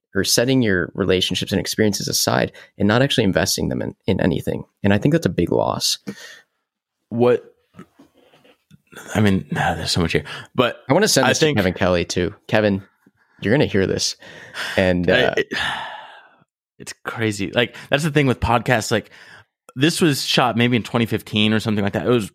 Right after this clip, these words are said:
Speaker 2: shot a while ago 'cause it was the beginning of Tim's podcast. And that's the thing. We just listened to it a couple of months ago. We stumbled upon it.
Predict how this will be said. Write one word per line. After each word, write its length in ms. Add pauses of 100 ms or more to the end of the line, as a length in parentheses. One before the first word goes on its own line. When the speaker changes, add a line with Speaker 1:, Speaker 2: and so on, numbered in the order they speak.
(100)
Speaker 2:
shot 180
a 60
while 340
ago 240
'cause 160
it 60
was 60
the 40
beginning 280
of 120 (220)
Tim's 220
podcast. 500 (800)
And 360
that's 140
the 60
thing. 160
We 100
just 220
listened 260
to 140
it 100
a 60
couple 200
of 60
months 260
ago. 360 (120)
We 120
stumbled 340
upon 280
it. 120